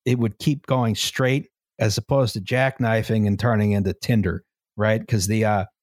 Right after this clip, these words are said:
the, the, uh, they thought at the beginning they would be running wooden cars into this station.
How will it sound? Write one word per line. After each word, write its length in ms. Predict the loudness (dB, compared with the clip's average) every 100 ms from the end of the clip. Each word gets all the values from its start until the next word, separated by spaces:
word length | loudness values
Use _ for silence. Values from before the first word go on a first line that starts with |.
| _ _
the, 180 | -2 -2
the, 600 | 0 0 0 0 -2 -4 -6
uh, 120 | -6
they 160 | -2 -2
thought 420 | -4 -4 -2 0
at 120 | -2
the 60 | -4
beginning 560 | -2 -2 0 0 2 0
they 100 | 0
would 160 | 0
be 100 | 0
running 320 | 0 0 0
wooden 360 | 0 0 0 -2
cars 420 | 0 0 0 0
into 180 | -2 -2
this 180 | -2 -2
station. 500 | -2 -2 -2 -4 -6